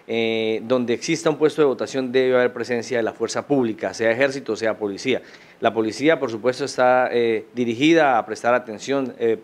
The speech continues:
seguridad, a estar atenta a cualquier situación que se presente en los cascos urbanos. Precisamente ahora en la mañana tenemos una reunión con la delegada,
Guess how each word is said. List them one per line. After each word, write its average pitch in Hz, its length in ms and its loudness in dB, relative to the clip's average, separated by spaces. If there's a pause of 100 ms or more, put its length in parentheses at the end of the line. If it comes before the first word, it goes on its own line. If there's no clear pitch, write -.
(100)
seguridad, 107 640 0 (500)
a 110 160 2
estar 120 440 0
atenta 135 480 0
a 127 40 -2
cualquier 117 300 -4
situación 113 300 -8
que 120 100 -12
se 123 80 -4
presente 117 560 -4
en 120 80 -2
los 104 140 -6
cascos 120 300 -2
urbanos. 135 440 0 (340)
Precisamente 147 540 2
ahora 143 200 4
en 139 40 -2
la 131 80 2
mañana 120 260 0
tenemos 117 280 -6
una 131 160 0
reunión 110 320 -4
con 127 160 -4
la 113 100 2
delegada, 101 540 0